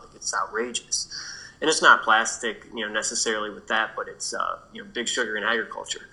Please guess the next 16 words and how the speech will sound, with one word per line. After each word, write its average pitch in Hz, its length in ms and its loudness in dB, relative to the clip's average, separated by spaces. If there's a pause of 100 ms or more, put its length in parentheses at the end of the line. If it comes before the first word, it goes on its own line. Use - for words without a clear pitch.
(460)
But 135 120 6
it's 123 120 0
still, 139 260 4
like, 107 120 0 (200)
we 120 320 -8
have 147 200 2
an 139 80 6
opportunity 131 640 4
to 117 120 -12
do 110 160 -10
better. 104 400 -6 (960)
So 117 420 4
it's - 420 -4
Trash - 460 6
Art 110 320 0
Challenge. - 640 -6